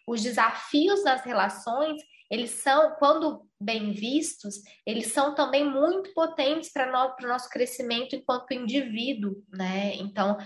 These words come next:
acho que pintar essa diplomacia, também falar dessa diplomacia, não é pintar esse quadro de harmonia plena.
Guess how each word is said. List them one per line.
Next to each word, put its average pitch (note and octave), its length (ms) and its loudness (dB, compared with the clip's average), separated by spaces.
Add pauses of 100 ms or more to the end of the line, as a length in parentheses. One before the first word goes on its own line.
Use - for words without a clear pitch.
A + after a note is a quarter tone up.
(220)
acho G#3 200 -2
que - 120 -10
pintar A#3+ 440 4
essa D4+ 200 2
diplomacia, A#3+ 1000 2
também G#3+ 280 -8
falar A3 300 6
dessa C#4 200 -4
diplomacia, A#3+ 840 0 (340)
não D4+ 280 6
é F4 160 4
pintar C#4 460 2
esse - 280 -6
quadro G3+ 500 4
de G3 160 -2
harmonia G#3 760 0
plena. F#3 580 -2